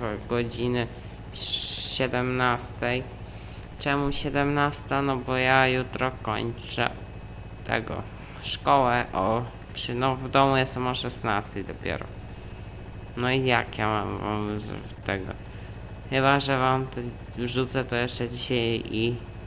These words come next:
tak jak w poprzedni odcinek, no to jeszcze byście mieli, no ale wy, ja wam wrzucę o siedemnastej, będziecie chociaż mieli co wieczorem co obejrzeć, bo będzie lepiej, nie?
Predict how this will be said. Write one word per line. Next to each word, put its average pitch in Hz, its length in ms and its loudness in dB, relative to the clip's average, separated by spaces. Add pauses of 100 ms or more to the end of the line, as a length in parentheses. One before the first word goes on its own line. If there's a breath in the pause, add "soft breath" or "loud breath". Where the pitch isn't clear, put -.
(400)
tak 120 140 -6
jak 120 260 -2 (260)
w - 160 -10
poprzedni 120 680 -2
odcinek, 113 540 -4 (880 loud breath)
no 147 120 0
to 147 180 0
jeszcze 135 520 2
byście 123 540 -4
mieli, 127 320 0
no 127 120 0
ale 127 220 2 (720 loud breath)
wy, 131 180 0 (460)
ja 135 160 6
wam 139 220 2
wrzucę 135 320 0
o 131 60 0
siedemnastej, 123 840 -2
będziecie 127 500 -2
chociaż - 180 -8
mieli 131 260 0
co 123 360 0
wieczorem 123 600 0
co 113 220 -2
obejrzeć, 113 640 0
bo 123 160 -6
będzie 127 320 2
lepiej, 117 400 2
nie? 110 180 -2